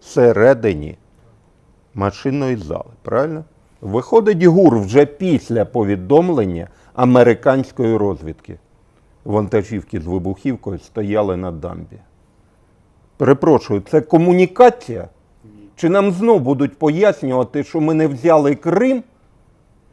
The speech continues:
Speaker 1: тому що пан Буданов вважав це одним з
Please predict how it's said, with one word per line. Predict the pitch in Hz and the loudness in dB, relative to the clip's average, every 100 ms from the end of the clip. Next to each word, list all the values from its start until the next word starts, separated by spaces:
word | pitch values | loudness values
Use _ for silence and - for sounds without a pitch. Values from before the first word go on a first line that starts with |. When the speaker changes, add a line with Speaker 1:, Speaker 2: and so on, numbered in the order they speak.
| _ _ _ _ _ _ _ | _ _ _ _ _ _ _
Speaker 1:
тому | 190 190 214 240 | 4 4 4 0
що | - - - - 233 175 - - _ _ _ _ - | -2 -12 -20 -4 2 2 2 -8 _ _ _ _ 0
пан | 165 156 | 0 2
Буданов | 151 151 208 208 165 123 | 0 2 4 4 2 0
вважав | 143 143 135 196 147 - | 0 0 0 0 -2 -6
це | - 185 180 | -6 -4 -2
одним | 160 139 170 185 135 | -6 -4 -4 -4 -4
з | 110 190 | -6 -6